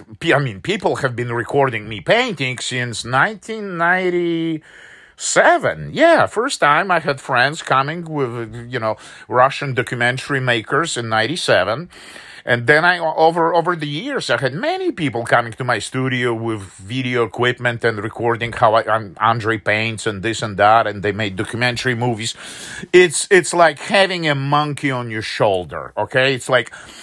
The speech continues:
knowing you're being watched, so you sort of need to behave in a certain way, or you feel obliged to talk and explain what you're doing. When you're by yourself, you are not obliged to anybody.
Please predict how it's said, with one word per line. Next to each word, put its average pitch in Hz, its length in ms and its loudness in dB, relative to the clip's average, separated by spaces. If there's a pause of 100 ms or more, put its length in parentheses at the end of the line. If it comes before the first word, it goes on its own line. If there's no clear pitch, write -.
(120)
knowing 156 580 4
you're 131 260 2
being 131 600 -2
watched, 143 800 4
so 123 340 -2
you 117 160 -6
sort 143 560 0
of 120 160 -4
need 131 360 -6
to 120 240 -2 (540)
behave 180 720 2
in 180 100 -2
a 175 60 0
certain 175 500 0
way, 170 480 6
or 135 160 6
you 113 120 -2
feel 123 280 -2
obliged 117 800 2
to 110 140 -6
talk 127 400 0
and 117 100 -2
explain 113 600 -4
what 110 240 -6
you're 107 180 0
doing. 170 600 0 (540)
When 277 200 -2
you're 415 220 6
by 415 140 4
yourself, 392 720 2 (240)
you 381 400 6
are 165 140 4
not 247 280 4
obliged 160 580 2
to 147 120 -4
anybody. 113 640 -4